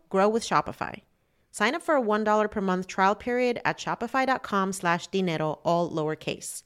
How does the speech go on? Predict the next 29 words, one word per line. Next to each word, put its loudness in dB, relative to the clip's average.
Go 4
to -4
shopify 2
dot 2
com 0
slash 0
dinero 0
now 2
to -4
grow 2
your -2
business -4
no -2
matter 0
what 0
stage -2
you're -2
in. -8
Shopify 2
dot 2
com -2
slash -2
dinero. -4
The -4
entire -4
trajectory -8
of -8
my -8
blog. -6